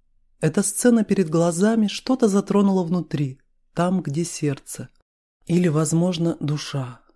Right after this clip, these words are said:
Какое-то чувство угнездилось в груди и тревожило.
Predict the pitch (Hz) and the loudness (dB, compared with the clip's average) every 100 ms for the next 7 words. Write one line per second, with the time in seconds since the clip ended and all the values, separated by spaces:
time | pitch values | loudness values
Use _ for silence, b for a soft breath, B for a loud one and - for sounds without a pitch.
0 | _ _ _ - 160 226 233 226 220 - | _ _ _ -6 0 4 4 2 0 2
1 | 254 - 208 202 190 196 165 185 208 196 | 0 2 2 4 4 4 2 4 4 4
2 | 151 135 160 147 170 196 143 - 170 151 | 0 -2 -2 -2 -2 -4 -4 0 0 0
3 | 147 135 139 131 127 | 0 -2 -4 -6 -8